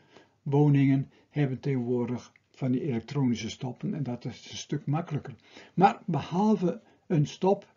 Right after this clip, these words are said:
een zekering, heb je nog iets anders. Namelijk, je hebt namelijk van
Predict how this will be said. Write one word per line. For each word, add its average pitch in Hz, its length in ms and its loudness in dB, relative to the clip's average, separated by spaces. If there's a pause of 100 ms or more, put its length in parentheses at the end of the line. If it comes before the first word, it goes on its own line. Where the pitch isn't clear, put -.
(340)
een 180 280 2 (220)
zekering, 185 600 4 (220)
heb 185 200 -2
je 196 60 -2
nog 175 140 0
iets 180 240 -8
anders. 202 580 -4 (1080)
Namelijk, 175 760 8 (640)
je 147 120 2
hebt - 360 2 (440)
namelijk 170 560 -2
van 180 340 -4